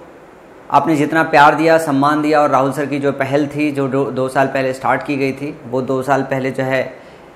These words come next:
की गई पहल को आज मैं end करूँगा आज के दिन ही। और उम्मीद करता हूँ कि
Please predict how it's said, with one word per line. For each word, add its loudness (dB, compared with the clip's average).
की 0
गई 4
पहल -2
को 0
आज 2
मैं 0
end 0
करूँगा 2
आज 2
के -4
दिन -2
ही। -2
और 0
उम्मीद 2
करता 2
हूँ -2
कि -6